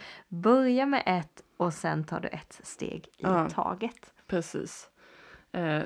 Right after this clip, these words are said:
Speaker 2: och man liksom, man känner, jag har ju ofta så att jag sparar allt det jag liksom säljer, att jag har ett eget konto.
Speaker 1: Mm.
Speaker 2: Och så har jag liksom, "Åh, nu ska jag få köpa någonting som jag har velat ha." Det blir liksom min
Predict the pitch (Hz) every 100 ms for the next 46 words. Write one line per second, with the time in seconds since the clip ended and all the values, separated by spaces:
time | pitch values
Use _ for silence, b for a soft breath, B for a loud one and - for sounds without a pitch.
0 | - 165 - 170 160 - 160 151 160 196
1 | 175 170 165 156 156 156 151 - 190 214
2 | 202 190 151 151 147 151 147 - 151 151
3 | 175 - - - 180 180 - 143 143 139
4 | 139 147 151 147 147 147 151 165 160 147
5 | 151 151 156 156 156 156 - 160 156 185
6 | 202 B B B 170 160 185 156 160 -
7 | 196 196 190 180 165 - 156 151 190 151
8 | 165 147 156 151 139 143 151 - 180 190
9 | B B B 170 - 175 160 143 143 160
10 | 143 143